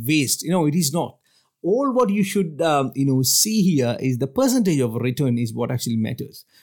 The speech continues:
No matter how many shares you are hol-, you know, you are holding. Um, if you can, if you can invest, uh, say, uh, ten thousand pounds, um, in Tesla,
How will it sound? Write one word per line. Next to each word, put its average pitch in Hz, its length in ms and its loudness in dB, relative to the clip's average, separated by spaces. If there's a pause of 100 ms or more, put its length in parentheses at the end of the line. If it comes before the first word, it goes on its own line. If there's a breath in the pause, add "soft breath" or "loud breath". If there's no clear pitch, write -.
No 208 160 2
matter 240 200 4
how 170 180 0
many 170 200 4
shares 143 340 0
you 127 160 -2
are 135 160 -4
hol-, - 420 -8
you 131 80 -2
know, 120 100 2
you 120 180 0
are 120 40 -2
holding. - 380 -4 (600 soft breath)
Um, 139 380 2
if 175 160 2
you 196 140 0
can, 202 480 2 (240 loud breath)
if 170 160 0
you 196 120 4
can 202 240 0
invest, 165 540 2
uh, 139 80 -2
say, 131 340 0
uh, 123 220 0
ten 143 220 -2
thousand 135 340 0
pounds, 117 520 -8 (360)
um, 123 360 0
in 151 180 2
Tesla, 147 760 -4